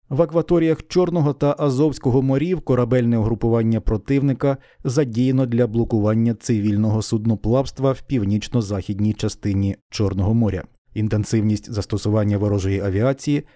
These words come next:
завдяки вдалим діям нашої протиповітряної оборони знижена. Видавництво «Астролябія» продовжує працювати в умовах війни.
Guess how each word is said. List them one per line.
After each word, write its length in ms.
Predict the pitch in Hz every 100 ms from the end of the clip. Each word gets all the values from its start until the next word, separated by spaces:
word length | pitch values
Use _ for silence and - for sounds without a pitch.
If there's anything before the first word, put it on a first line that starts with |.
| _
завдяки 440 | 127 139 123 120 117
вдалим 440 | 98 113 107 101
діям 320 | 95 107 98
нашої 340 | 101 101 104 98
протиповітряної 880 | - 107 104 107 104 101 98 98 95
оборони 720 | 123 92 104 123 135 139 135
знижена. 600 | 123 113 117 90 85 82 - _ _ _ _ -
Видавництво 720 | 113 147 165 196 - 180 185
«Астролябія» 760 | 160 147 131 135 165 160 170 170
продовжує 720 | 170 165 120 120 127 131 139
працювати 800 | - 104 101 92 104 107 110 -
в 140 | 117
умовах 460 | 131 110 95 92 92
війни. 400 | 98 104 87 85